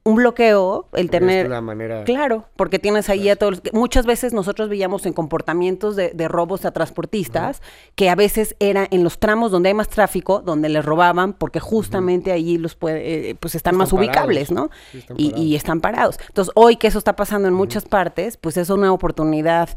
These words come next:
Speaker 1: también del crimen, ¿no?
Speaker 2: Ujú.
Speaker 1: Entonces, creo que sí hay un peligro. Eh, en cuanto a las autoridades, pues hemos visto una coordinación de lo que yo estuve viendo ayer directamente, por ejemplo, la Comisión Nacional de Seguridad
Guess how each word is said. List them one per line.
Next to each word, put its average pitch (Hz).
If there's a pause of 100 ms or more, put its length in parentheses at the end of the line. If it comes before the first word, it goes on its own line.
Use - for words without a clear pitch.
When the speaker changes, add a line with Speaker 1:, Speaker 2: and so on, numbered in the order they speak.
(240)
Speaker 1:
también 165
del 165
crimen, 220
¿no? 85
Speaker 2:
Ujú. - (180)
Speaker 1:
Entonces, 190
creo 233
que 277
sí -
hay 233
un 226
peligro. 196
Eh, 165 (260)
en 190
cuanto 196
a 190
las 185
autoridades, 196
pues -
hemos 226
visto 208
una 202
coordinación 175
de 220
lo 196
que 180
yo 190
estuve 190
viendo 180
ayer 180
directamente, 185
por 175
ejemplo, 180
la 175
Comisión 160
Nacional 175
de 175
Seguridad 156